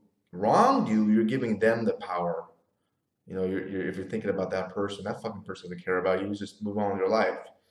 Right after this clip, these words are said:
Um, and when this boxer went out of prison, 'cause he finally, he used his time to, you know,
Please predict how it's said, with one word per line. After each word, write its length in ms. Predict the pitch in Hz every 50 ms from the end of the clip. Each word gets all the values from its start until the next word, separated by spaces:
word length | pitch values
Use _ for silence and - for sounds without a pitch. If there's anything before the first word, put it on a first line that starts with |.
| _ _ _ _ _ _ -
Um, 420 | - - 90 90 90 87 87 - -
and 300 | 87 90 92 90 87 87
when 140 | 90 92 92
this 180 | 92 92 - -
boxer 460 | - - 110 117 - - - - 98
went 160 | 95 95 92
out 120 | 92 87
of 80 | 87 87
prison, 520 | - - 196 202 - - 90 87 90 87 - _ _ _ _ _ _ _
'cause 200 | - 95 90 90
he 80 | 92
finally, 420 | 87 90 101 101 98 95 92 95 95
he 200 | 92 - 110 113
used 140 | 113 110
his 120 | 107 104 107
time 360 | - 120 101 98 101 98 98 -
to, 100 | - 98
you 520 | 90 87 87 - _ _ _ _ - 95
know, 200 | 87 82 80 -